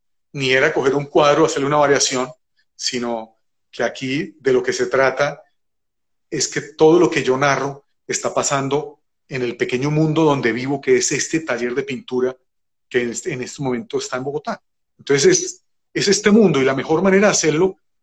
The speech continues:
es meterse en las obras. Más adelante, para ser completamente sinceros con esto,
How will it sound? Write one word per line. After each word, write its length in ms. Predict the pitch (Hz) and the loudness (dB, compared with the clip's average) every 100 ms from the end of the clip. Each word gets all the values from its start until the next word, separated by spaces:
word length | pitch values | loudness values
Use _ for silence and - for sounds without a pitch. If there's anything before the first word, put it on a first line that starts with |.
| _ - | _ -8
es 160 | 127 | -6
meterse 460 | 131 135 139 135 - | -4 -2 0 0 -2
en 60 | 127 | -8
las 180 | 113 | -8
obras. 300 | 95 - _ _ _ | -12 -20 _ _ _
Más 380 | - 143 208 214 | -8 0 2 4
adelante, 560 | 233 208 170 139 - 185 _ _ _ _ _ | 4 6 4 0 -8 -20 _ _ _ _ _
para 200 | 113 104 | -18 -16
ser 180 | - 120 | -12 -10
completamente 680 | 151 143 151 147 143 - 151 | -4 -4 -2 -4 -4 -4 -4
sinceros 640 | - 113 - 135 175 - | -4 -6 -2 0 0 -2
con 120 | 160 | -6
esto, 320 | 151 143 - | -6 -6 -8